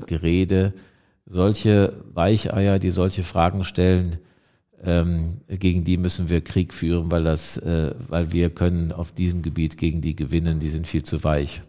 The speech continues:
Wenn er das, wenn das so wäre, wäre das der größte Irrtum, den er macht. Aber dieser Krieg, den Putin führt, äh, gegen die Ukraine und damit gegen Europa, das ist der schwerste Fehler,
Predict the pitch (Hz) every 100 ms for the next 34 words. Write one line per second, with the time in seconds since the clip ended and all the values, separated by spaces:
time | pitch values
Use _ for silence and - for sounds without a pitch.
0 | - - - - _ _ _ _ - 104
1 | 120 107 104 98 - - 104 98 90 90
2 | 85 92 95 101 90 101 92 85 82 -
3 | 82 85 85 - - 95 - 82 78 76
4 | 71 71 80 117 - - - 87 92 85
5 | - - - 85 80 82 - 139 107 -
6 | - - - _ - _ - 85 82 -
7 | - 85 87 78 - 90 80 76 - -
8 | 85 78 82 85 90 85 80 76 76 -
9 | _ _ _ - - - 78 78 87 80
10 | 62 82 80 78 - 85 82 76 - -
11 | 78 82 82 95 98 101 101 - 65 -
12 | 92 - 87 82 85 87 - 90 87 -
13 | 87 85 85 87